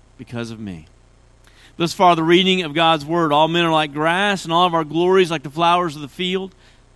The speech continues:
The grass withers and the flowers fall, but not God's word.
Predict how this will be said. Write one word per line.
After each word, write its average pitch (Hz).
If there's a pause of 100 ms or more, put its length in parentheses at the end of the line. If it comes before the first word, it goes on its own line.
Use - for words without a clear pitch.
The 143
grass 175
withers 202
and 180
the 160
flowers 190
fall, 165
but 127
not 139
God's 131
word. 101